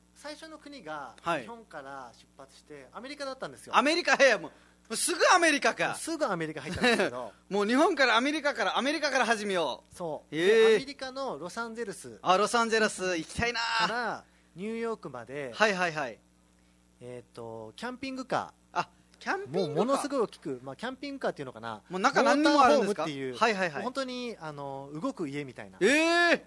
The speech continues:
Speaker 1: ものをレンタルしまして、それで約一ヶ月間ぐらいかけて、
Speaker 2: えー。あの、アメリカでい-、一ヶ月間ですか？
Speaker 1: アメリカ横断したんですよ。
Speaker 2: すごいな。
Speaker 1: はい。それはね、すごい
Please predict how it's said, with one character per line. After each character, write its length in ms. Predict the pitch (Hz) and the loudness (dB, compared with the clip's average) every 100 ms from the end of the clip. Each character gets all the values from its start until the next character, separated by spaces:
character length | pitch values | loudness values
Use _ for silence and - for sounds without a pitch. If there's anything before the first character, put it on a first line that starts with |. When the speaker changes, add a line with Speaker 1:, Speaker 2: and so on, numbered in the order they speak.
| - | -10
Speaker 1:
も 100 | 165 | -6
の 100 | 151 | -4
を 60 | |
レ 120 | 147 | -4
ン 80 | 175 | -4
タ 140 | 165 131 | -6 -8
ル 80 | |
し 120 | 113 117 | -8 -12
ま 140 | 117 | -12
し 80 | - | -14
て、 440 | - 135 131 117 - | -12 -8 -6 -8 -8
そ 120 | 247 | -6
れ 120 | 262 | -4
で 380 | 247 262 254 185 _ _ - | -2 0 0 -2 _ _ -6
約 760 | 214 - 180 156 139 127 113 - _ _ _ _ - | -6 -4 -4 -2 -4 -6 -10 -16 _ _ _ _ -20
一 60 | - | -8
ヶ 80 | 202 | -6
月 180 | 202 | -6
間 120 | 202 196 | -6 -4
ぐ 60 | |
ら 60 | 180 | -4
い 40 | |
か 120 | 143 | -4
け 100 | 135 | -10
て、 320 | 117 127 131 - | -12 -8 -8 -2
Speaker 2:
え 40 | |
ー。 480 | 196 349 381 392 302 - _ | 2 6 8 8 6 -2 _
あ 120 | 240 247 | -2 -2
の、 220 | 240 240 | -2 -2
ア 40 | |
メ 120 | 254 | 0
リ 60 | 254 | 2
カ 140 | 240 | 2
で 140 | 208 208 | 2 0
い-、 60 | - - | -6 -14
一 100 | 233 | -6
ヶ 140 | 214 | -2
月 240 | 196 190 170 | 0 -2 -2
間 80 | |
で 40 | 180 | 2
す 0 | |
か？ 60 | |
Speaker 1:
ア 20 | 180 | 2
メ 60 | |
リ 60 | 160 | 2
カ 160 | - | 0
横 160 | 202 208 | 2 2
断 160 | 202 185 | 0 -2
し 40 | |
た 100 | 196 | -4
ん 60 | 165 | -6
で 60 | 143 | -8
す 80 | |
よ。 140 | 131 104 _ - | -12 -16 _ -12
Speaker 2:
す 480 | - - 175 202 220 - | -4 -2 -2 -2 -2 0
ご 140 | 330 | 2
い 80 | 466 | 2
な。 80 | 403 | 6
Speaker 1:
は 400 | 381 311 202 - | 6 6 2 -2
い。 1400 | _ _ _ _ _ _ _ _ _ _ _ _ _ - | _ _ _ _ _ _ _ _ _ _ _ _ _ -20
そ 140 | - | -12
れ 80 | 220 | -8
は 140 | 226 220 | -6 -4
ね、 140 | 208 | -6
す 140 | - | -6
ご 160 | 165 180 | -6 -6
い 220 | 147 113 | -6 -12